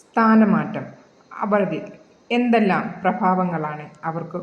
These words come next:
ഉണ്ടാകുന്നതെന്നും അവർക്ക് അതിനുള്ള ഉത്തമ പരിഹാരങ്ങൾ എന്തൊക്കെയെന്നും രാശിയെക്കുറിച്ചുള്ള വിശകലനം മുഴുവനായിട്ടും ഞാൻ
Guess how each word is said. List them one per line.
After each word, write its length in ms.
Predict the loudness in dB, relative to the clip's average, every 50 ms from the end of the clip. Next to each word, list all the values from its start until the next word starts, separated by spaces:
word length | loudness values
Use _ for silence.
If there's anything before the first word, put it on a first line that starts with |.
| -10 -8 -8
ഉണ്ടാകുന്നതെന്നും 760 | -6 -4 -4 -4 -2 -2 -4 -4 -4 -4 -6 -6 -4 -4 -6 -6 -8 -12 -18 -20 -20 -20 _ _ _ _ _ _ _ _ _ _ _ _ _ _ _ _ _ _ _ _ _ _ _ _ 0
അവർക്ക് 440 | 0 2 2 2 0 -2 -4 -6 -6 -6 -6
അതിനുള്ള 420 | -2 2 4 6 6 6 6 6 4 4 2 0 -4 -4
ഉത്തമ 360 | -2 0 0 2 2 2 2 2
പരിഹാരങ്ങൾ 680 | 2 2 2 2 2 2 0 2 2 0 0 0 -2 -2
എന്തൊക്കെയെന്നും 680 | -4 -4 -6 -6 -6 -6 -6 -6 -6 -6 -6 -6 -8 -8 -10 -14 -20 -20 -20 _ _ _ _ _ _ _ _ _ _ _ _ _ _ _ _ _ -2 0
രാശിയെക്കുറിച്ചുള്ള 880 | 2 4 4 2 2 2 2 0 2 2 0 0 0 -2 -2 -2 -2 -4 -6 -8 -14 -10 -6
വിശകലനം 640 | -6 -4 -4 -2 -2 -2 -2 -4 -6 -8 -10 -12 -14 -18 -20 -20 -20 -20 -20 _ _ _ _ _ -6
മുഴുവനായിട്ടും 760 | -2 0 0 0 0 0 -2 -4 -4 -8 -10 -10 -12 -14 -14 -16 -20 _ _ -10 -8
ഞാൻ 140 | -6 -4